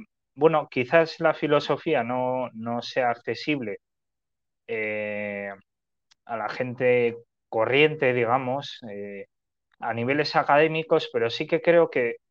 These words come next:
que se plantean muchas preguntas filosóficas, pues, pues en películas, como, mira, por ejemplo, a mí me gustó mucho Sandman, eh,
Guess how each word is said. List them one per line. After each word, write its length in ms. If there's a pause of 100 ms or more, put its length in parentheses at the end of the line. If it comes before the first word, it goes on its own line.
que 140
se 200
plantean 480
muchas 360
preguntas 500
filosóficas, 800
pues, 260 (520)
pues 220
en 100
películas, 580
como, 480
mira, 240
por 160
ejemplo, 580
a 100
mí 140
me 120
gustó 280
mucho 320
Sandman, 560 (1000)
eh, 1300